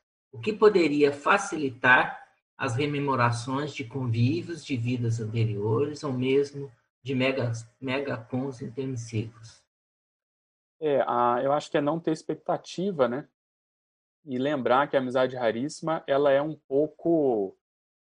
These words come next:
Speaker 2: como é que eu vou dizer assim? Ela não é tão horizontal, né? Ela é um pouco assim, existe um, um, uma predominância de uma das partes em termos de doação intelectual, né, de base mental somática. Então, o que a gente pode fazer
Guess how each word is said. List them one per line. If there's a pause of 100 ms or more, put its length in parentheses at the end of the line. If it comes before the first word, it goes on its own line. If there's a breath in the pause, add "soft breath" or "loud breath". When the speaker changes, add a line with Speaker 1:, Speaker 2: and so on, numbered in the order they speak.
(320)
Speaker 2:
como
é
que
eu
vou
dizer
assim?
Ela
não
é
tão
horizontal,
né? (140)
Ela
é
um
pouco
assim, (840)
existe
um,
um,
uma
predominância (160)
de
uma
das
partes
em
termos
de
doação (600)
intelectual,
né,
de
base
mental
somática.
Então,
o
que
a
gente
pode
fazer